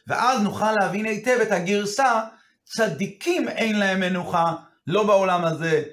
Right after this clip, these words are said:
ולא בעולם הבא", שהמצוות, המצוות יש להם איזשהו מימד של בלי גבוליות. מה ההסבר בזה? <clears throat>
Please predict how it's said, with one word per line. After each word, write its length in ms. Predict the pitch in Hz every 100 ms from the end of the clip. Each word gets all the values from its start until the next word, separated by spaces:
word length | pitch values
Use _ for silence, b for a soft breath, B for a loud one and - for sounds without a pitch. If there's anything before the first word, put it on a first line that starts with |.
| - _ _ -
ולא 240 | 156 180
בעולם 380 | 170 175 180 185
הבא", 240 | 185 220 208
שהמצוות, 920 | 190 156 156 160 - 226 302 - - _ _ b b b b -
המצוות 580 | 147 160 - 165 277 277
יש 200 | 220 214
להם 160 | 202
איזשהו 320 | 202 190 185 175
מימד 540 | 170 165 170 180 156 156 - -
של 340 | - 165 156
בלי 160 | 147 190
גבוליות. 520 | 156 160 160 147 110 - -
מה 200 | 233 269
ההסבר 440 | 247 175 151 135
בזה? 220 | 113 101 -
<clears throat> 600 | - 196 220 190 -